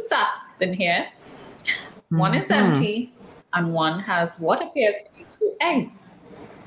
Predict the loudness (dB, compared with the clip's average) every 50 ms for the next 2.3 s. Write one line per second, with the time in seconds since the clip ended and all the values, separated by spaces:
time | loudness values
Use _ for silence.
0 | -20 -20 -20 -20 -12 -8 -8 -8 -8 -10 -14 -18 -20 -20 _ -4 -2 0 0 0
1 | 0 0 0 0 0 0 0 -2 -2 -2 0 0 2 0 0 -2 -4 -4 -4 -2
2 | -2 0 0 -2 -4 -8